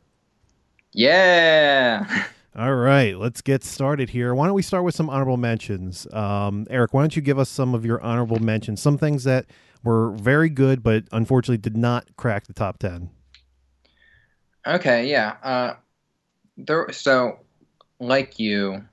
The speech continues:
Speaker 1: I had a lot of trouble coming up with the top ten list. Um, it was just a really strong year. There was, and there was a lot of, uh, Sophie's Choices to come up with the final top ten. And so a lot of great movies just had to, uh,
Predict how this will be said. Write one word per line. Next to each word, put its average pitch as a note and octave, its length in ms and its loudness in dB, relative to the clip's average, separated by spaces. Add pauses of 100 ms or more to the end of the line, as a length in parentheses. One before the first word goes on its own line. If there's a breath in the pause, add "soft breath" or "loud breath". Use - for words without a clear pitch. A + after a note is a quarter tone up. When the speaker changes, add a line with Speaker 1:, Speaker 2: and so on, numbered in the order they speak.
(140)
Speaker 1:
I G#2+ 80 0
had A2 220 4
a G#2 80 2
lot G#2 180 2
of G2+ 160 -6
trouble F#2+ 460 -2
coming F#2+ 320 -4
up F#2+ 100 -8
with F#2 100 -4
the F#2 60 -8
top - 280 -6
ten F#2 260 -6
list. - 400 -12 (200)
Um, F2+ 500 -6 (540 loud breath)
it B2+ 100 2
was C3+ 160 2
just C3 220 0
a A#2+ 60 4
really A#2+ 280 4
strong A2 320 0
year. A#2 220 0
There A2 100 -2
was, G#2 300 -6 (500)
and G#2 160 2
there G#2+ 60 4
was G#2+ 160 2
a A2+ 40 2
lot A2 200 4
of, G#2 160 2
uh, G2 160 4
Sophie's - 400 -2
Choices G#2+ 520 -2
to G#2+ 100 -8
come G#2 140 -2
up - 160 -2
with - 200 -2 (720 soft breath)
the A2+ 80 0
final G#2+ 440 2
top G2 300 -2
ten. F#2 340 -6 (580)
And - 120 -12
so G#2 200 4
a G#2 40 4
lot G2+ 160 2
of G2+ 100 -2
great G#2 220 0
movies G#2 400 -2
just - 440 -14 (300)
had G#2 300 -2
to, A2 320 -2
uh, G#2+ 340 0